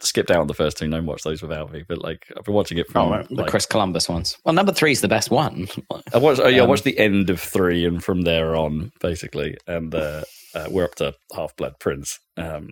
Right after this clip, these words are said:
Speaker 1: now, and it's like, damn, those films.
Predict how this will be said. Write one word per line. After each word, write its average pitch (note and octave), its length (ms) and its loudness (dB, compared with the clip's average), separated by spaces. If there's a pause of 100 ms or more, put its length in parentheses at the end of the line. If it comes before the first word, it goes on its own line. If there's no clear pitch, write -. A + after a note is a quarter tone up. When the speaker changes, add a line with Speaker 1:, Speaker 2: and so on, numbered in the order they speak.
Speaker 1:
now, D#2 360 -12 (100)
and F2 220 -16
it's - 220 -20
like, - 200 -10 (840)
damn, E3 220 2
those A3+ 200 0
films. F#3+ 200 2